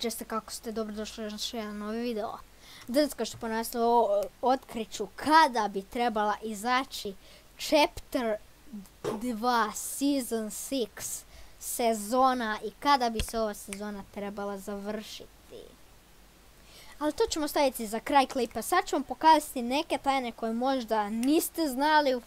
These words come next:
Fortniteu, ali prije toga, ako kupujete išta iz item shopa, napišite kod Max i Accept. Mi se bacamo na prvu stvar. Ovo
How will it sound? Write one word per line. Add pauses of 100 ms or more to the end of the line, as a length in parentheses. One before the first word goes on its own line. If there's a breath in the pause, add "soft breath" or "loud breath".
Fortniteu, (500 loud breath)
ali
prije
toga, (1200 loud breath)
ako
kupujete
išta
iz
item
shopa, (720)
napišite (180)
kod (160)
Max (120)
i (120)
Accept. (1300 loud breath)
Mi
se
bacamo
na (180)
prvu
stvar. (1800 loud breath)
Ovo